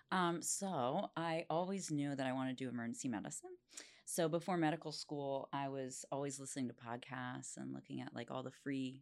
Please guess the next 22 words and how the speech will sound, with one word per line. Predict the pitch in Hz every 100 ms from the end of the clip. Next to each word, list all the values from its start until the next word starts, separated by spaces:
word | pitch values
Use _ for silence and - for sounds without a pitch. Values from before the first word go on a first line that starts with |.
| _
uh, | 135 123 123 131 - _ -
online | 131 131 127
education. | 120 - - 113 - 214 269 320 - -
And | 156
of | 156
course, | - 151 143 - - -
point-of-care | 156 135 123 107
ultrasound | 117 135 120 113
was | -
there. | 80 73 - - - _
So, | - 143 123 123 123 -
uh, | 135 131 131
that's | 202 -
how | 285
I | 180
started, | 156 - 143 143 147 135 - _
uh, | 135 123 117 120 120 _ _ - -
to | 123 110 104 127 - - 123
become | 135 135 -
interested | 120 - 226 - 254 254 240 -
in | 233
it. | 240 247